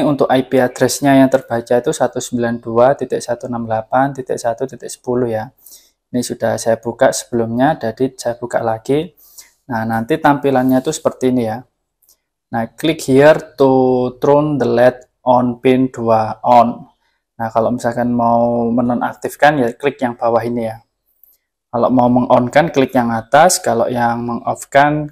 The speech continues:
klik yang bawah. Sekarang kita akan coba kita on-kan. Nah, jadi nanti akan led,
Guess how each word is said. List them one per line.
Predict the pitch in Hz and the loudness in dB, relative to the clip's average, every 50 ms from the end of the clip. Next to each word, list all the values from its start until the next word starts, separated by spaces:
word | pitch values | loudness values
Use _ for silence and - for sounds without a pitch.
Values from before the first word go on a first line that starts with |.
| _ | _
klik | - 127 120 - - | -4 -4 -4 -4 -6
yang | 117 117 113 | -10 -8 -2
bawah. | - 113 117 120 127 127 - - | 0 2 2 2 0 -4 -6 -12
Sekarang | - - - 117 127 139 143 | -8 -2 0 0 0 0 -2
kita | 135 - - 131 - | -2 0 -2 0 0
akan | 131 123 120 | 0 -4 -2
coba | - 120 113 - - 135 147 156 - - - _ _ _ _ _ | 0 -2 -2 0 2 2 2 2 2 -2 -20 _ _ _ _ _
kita | - - - 143 127 135 | -4 0 2 2 2 2
on-kan. | 123 123 120 - - 117 120 143 156 170 _ _ _ _ - _ _ _ _ _ _ | 0 -2 -2 -2 0 0 0 0 -4 -8 _ _ _ _ -20 _ _ _ _ _ _
Nah, | - 120 117 | -6 -4 -2
jadi | - 123 - 143 143 151 151 | -2 -2 0 2 2 4 4
nanti | 147 135 131 131 | 4 2 4 4
akan | 143 139 - 131 123 123 123 | 2 0 2 2 0 2 4
led, | 123 127 | 2 2